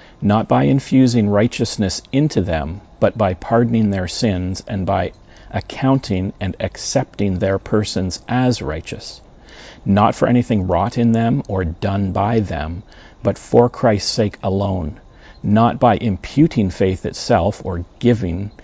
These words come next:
faith itself, the act of believing, or any other evangelical obedience to them. In other words,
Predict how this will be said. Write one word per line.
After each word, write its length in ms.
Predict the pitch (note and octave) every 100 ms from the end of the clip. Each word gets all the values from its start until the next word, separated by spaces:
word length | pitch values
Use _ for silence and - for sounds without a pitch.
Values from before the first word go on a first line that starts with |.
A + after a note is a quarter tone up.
| - - - - - -
faith 320 | - G2+ G2+
itself, 560 | - - A2+ F2 G2+ -
the 140 | F2+
act 240 | F#2+ F#2+ F#2
of 120 | F2
believing, 640 | F#2 G2 A2+ G2 F2 F#2 -
or 180 | G2
any 260 | - G#2+ G#2+
other 300 | A2+ A#2+ A2+ -
evangelical 760 | F#2+ F#2 F2 F#2+ F2+ - E2
obedience 580 | G2 F2 F#2 E2+ D#2+ -
to 100 | F#2
them. 260 | E2 D#2 - -
In 100 | F#2+
other 160 | F2+ F2+
words, 340 | F2 E2